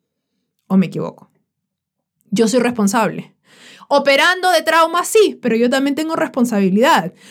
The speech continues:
Porque si no le estamos diciendo al otro, "Ah, tú me tienes que arreglar la vida", ojo, ¿ah? Porque como tú me, tú me haces eso y yo me quedo, pero tú lo hiciste, entonces tú tienes que arreglarme mi vida. ¿Es así como hay que vivir? ¿Cuántas relaciones hemos tenido nosotros,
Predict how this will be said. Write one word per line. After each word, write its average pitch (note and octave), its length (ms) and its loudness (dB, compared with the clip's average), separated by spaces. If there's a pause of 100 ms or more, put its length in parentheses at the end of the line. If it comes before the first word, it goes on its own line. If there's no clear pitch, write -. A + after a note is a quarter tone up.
(120)
Porque D4 260 -2
si D4+ 160 -4
no D#4 140 -2
le G4 80 0
estamos F#4+ 340 -2
diciendo D#4+ 360 -2
al D#4+ 120 -2
otro, D#4+ 300 -2
"Ah, C#4+ 240 2
tú E4 80 -8
me F4+ 100 -4
tienes F4 220 -6
que F4+ 80 -4
arreglar C4+ 300 -2
la C#4 120 0
vida", B3 280 0
ojo, A#3+ 280 -2
¿ah? G#3 160 0
Porque A#3 300 -2
como A3+ 260 2
tú F#4 140 4 (160)
me, A4+ 80 -4
tú F#4+ 320 2
me G#4+ 80 2
haces G4 240 -4
eso F4+ 380 -4
y B3+ 100 -4
yo C#4+ 140 -2
me F4+ 140 -2
quedo, C4+ 320 0
pero G#3+ 200 -4
tú F4 140 0
lo F4 80 4
hiciste, F4 420 -2 (160)
entonces C#4+ 340 -10
tú - 120 -16
tienes D#4 180 -14
que D#4 100 -10
arreglarme B3 440 -2
mi A#3+ 120 2
vida. G3 380 -6 (800)
¿Es A#3+ 140 -6
así C#4 200 -8
como C#4+ 180 -8
hay C#4+ 60 -8
que D4 140 -8
vivir? C#4+ 360 -10 (880)
¿Cuántas D#4+ 300 0
relaciones D4 640 -2
hemos C#4 240 -4
tenido A#3 320 0
nosotros, G3+ 720 -4